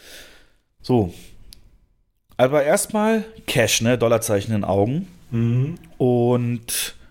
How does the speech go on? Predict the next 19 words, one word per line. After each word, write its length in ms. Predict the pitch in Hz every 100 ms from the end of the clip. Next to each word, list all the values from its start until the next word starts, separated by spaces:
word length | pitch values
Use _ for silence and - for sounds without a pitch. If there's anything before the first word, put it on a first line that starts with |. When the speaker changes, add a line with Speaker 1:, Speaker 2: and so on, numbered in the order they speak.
| _ _ _ _ _ _ _
Speaker 1:
jetzt 140 | - -
fragt 240 | 156 170
man 100 | 185
sich 100 | 165
natürlich, 400 | 165 156 160 -
ist 200 | 170 -
dieses 320 | 160 143 135
Streaming 440 | - 147 175 190 180
das 200 | 156 -
neue 260 | 123 135
Normal, 580 | 135 117 107 104 107 95
ne? 260 | 95 107 120
Es 300 | 110 - 104
gehen 260 | 104 117 135
im 80 | 113
Internet 300 | 135 135 120
Speaker 2:
Mhm. 40 |
Speaker 1:
Vergleiche 500 | 117 113 104 131 139
rum, 440 | 123 123 127 127